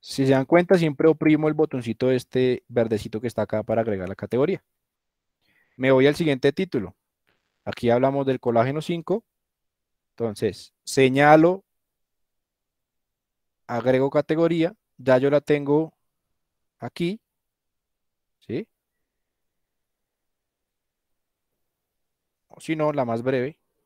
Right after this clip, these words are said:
que es irse acá y dar doble clic. Pero aparte de eso, tengo otro colágeno, que es el doce. Entonces voy nuevamente al esfero verde y coloco colágeno doce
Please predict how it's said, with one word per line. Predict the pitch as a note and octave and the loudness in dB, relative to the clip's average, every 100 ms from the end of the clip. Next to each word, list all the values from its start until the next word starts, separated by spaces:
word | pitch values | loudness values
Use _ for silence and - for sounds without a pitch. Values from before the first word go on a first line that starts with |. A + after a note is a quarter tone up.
| _ | _
que | - A2+ C3 | -8 -6 -6
es | - - _ | -8 -20 _
irse | G#2 - | -16 -10
acá | B2+ A#3 - _ _ _ _ _ _ _ _ _ - | -4 -4 -6 _ _ _ _ _ _ _ _ _ -10
y | C#3 | -4
dar | A2 G#2 | -2 -2
doble | A2+ A#2+ | -4 -4
clic. | - D3 _ _ _ _ _ _ _ _ _ _ _ _ _ _ _ _ _ _ _ | -6 -10 _ _ _ _ _ _ _ _ _ _ _ _ _ _ _ _ _ _ _
Pero | - E3 | 2 2
aparte | F3+ E3 D#3 E3+ | 4 4 2 0
de | E3 | 0
eso, | F3+ | -2
tengo | D3+ C3+ C3+ | -8 -4 -4
otro | C#3 - | -4 -6
colágeno, | C#3 F#3 E3+ F#2+ _ _ _ _ | -4 -4 -4 -8 _ _ _ _
que | - | -16
es | - | -10
el | A#2+ | -6
doce. | F3+ - A2+ _ _ _ _ _ _ | -6 -6 -16 _ _ _ _ _ _
Entonces | - A#2+ A#2 A#2+ | -10 -8 -6 -4
voy | B2 B2 C3 C3+ | -2 -2 -4 -10
nuevamente | C3+ C3+ C#3 C#3 C3 - | -8 -2 -2 -2 -6 -4
al | C3+ - _ _ _ | -4 -4 _ _ _
esfero | A#2+ A#2+ B2+ C3 | -12 -6 -4 0
verde | D3+ C#3+ C3+ D#3+ _ _ _ _ _ _ _ _ _ _ _ - | 0 0 -4 -10 _ _ _ _ _ _ _ _ _ _ _ -12
y | B2 D#3 | -6 -6
coloco | - A2+ A2 - B2+ D3 _ _ _ _ | -6 -6 -6 -4 -6 -6 _ _ _ _
colágeno | - G2+ G2+ A2+ B2+ | -12 -10 -8 -8 -6
doce | A2+ G#2+ C#3+ E3+ | -6 -6 -8 -12